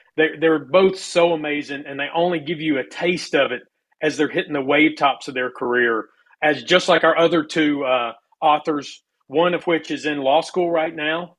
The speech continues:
and he is not here because he's in the middle of finals.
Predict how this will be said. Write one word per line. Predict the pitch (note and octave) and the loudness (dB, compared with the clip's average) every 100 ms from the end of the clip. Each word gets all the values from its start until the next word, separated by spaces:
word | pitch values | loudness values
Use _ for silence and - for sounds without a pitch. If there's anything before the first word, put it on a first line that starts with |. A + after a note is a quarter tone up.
| - | -6
and | C#3 C3 | -4 -4
he | B2 F3+ F3+ | -4 -2 0
is | D3 C#3+ | 0 0
not | D3 D3+ | 0 0
here | D#3 D3+ E3+ E3 | 0 2 0 -4
because | C#3+ D3+ C#3 - | -4 -2 -2 -4
he's | D#3+ D3+ | -6 -2
in | D#3 | -4
the | C#3 | -2
middle | D#3 D3 | 0 0
of | B2+ | 0
finals. | D3 C#3 E3 E3 - | -2 -2 -4 -8 -14